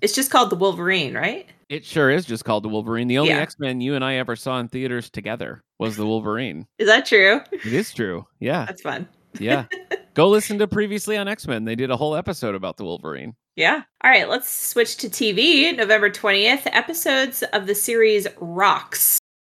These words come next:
Speaker 1: and Computer Chronicles are broadcast on the internet of first in television history.
Speaker 2: Wow. Would have taken you a full week just to download one of those episodes, but
Speaker 1: Yeah, for sure.
Speaker 2: Godspeed,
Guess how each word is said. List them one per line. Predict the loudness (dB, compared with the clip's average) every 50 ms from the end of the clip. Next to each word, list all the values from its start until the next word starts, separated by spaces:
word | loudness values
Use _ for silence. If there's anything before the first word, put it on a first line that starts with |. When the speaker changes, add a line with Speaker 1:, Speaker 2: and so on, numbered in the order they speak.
| _ _ _ _ _ 2
Speaker 1:
and | 4 6 6 6 4 2 0 -2 -2 -4 -6 _
Computer | -10 -8 -8 -8 -4 -2 0 2 2 2 0
Chronicles | -2 -2 -2 -2 -2 -2 -2 -4 -4 -2 -2 -2 -4 -4 -6 -8 -14 -20 -20 _ -6
are | -4 -2
broadcast | 2 4 4 4 2 2 2 2 2 0 -2 -4
on | -4 -4 -4
the | -4
internet | -4 -4 -4 -2 -2 0 2 2 2 0 -4 -10 -14 -10 _ -8
of | -8 -8
first | -6 -2 0 0 0 0 -4 -6 -6
in | -6 -6 -6
television | -4 -4 -4 -4 -4 -4 -6 -6 -6 -6 -8 -8
history. | -10 -12 -14 -12 -12 -8 -6 -6 -6 -6 -6 -10 -12 -14 -18 _ _ _ _
Speaker 2:
Wow. | -14 -12 -10 -10 -12 -12 -16 _ _ _ _
Would | -2 -2
have | -2 -2
taken | -4 -6 -6 -6 -6
you | -6 -6 -8 -10 -14 -10 -10
a | -10
full | -10 -6 _ -2 -2 0 0
week | 0 -2 -2 -4 -6 -8
just | -10 -10 -10 -10
to | -12 -10
download | -8 -6 -6 -6 -6 -6 -8 -10 -10 -12
one | -12 -12 -12
of | -12
those | -12 -12 -12 -14
episodes, | -16 -16 -18 -16 -14 -12 -12 -12 -14 -16 -16
but | -14 -8 -2
Speaker 1:
Yeah, | -2 -2 -2 -2 -6 _ _ _ _ _ _ -10
for | -8 -6 -6
sure. | -6 -2 0 0
Speaker 2:
Godspeed, | 0 0 -2 -4 -8 -12